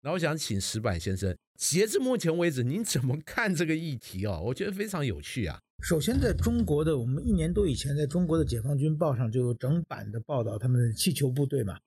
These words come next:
Speaker 2: 就是通过这种新的探测方式，中国是把这种，怎么说呢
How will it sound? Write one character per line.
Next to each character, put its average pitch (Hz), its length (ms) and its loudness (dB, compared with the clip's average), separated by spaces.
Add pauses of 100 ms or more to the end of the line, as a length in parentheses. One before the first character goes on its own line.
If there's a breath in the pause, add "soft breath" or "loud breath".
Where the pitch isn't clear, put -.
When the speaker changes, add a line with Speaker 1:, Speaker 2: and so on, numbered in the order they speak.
(120)
Speaker 2:
就 151 100 -2
是 120 140 2
通 156 200 0
过 156 140 4
这 139 100 2
种 117 140 0
新 170 300 4
的 120 200 0 (220)
探 185 180 0
测 139 200 4
方 156 240 2
式， 131 200 2 (200)
中 233 160 0
国 214 160 4
是 233 120 2
把 113 160 0
这 180 220 4
种， 104 240 -2 (160)
怎 113 100 2
么 110 140 0
说 160 160 2
呢 139 180 4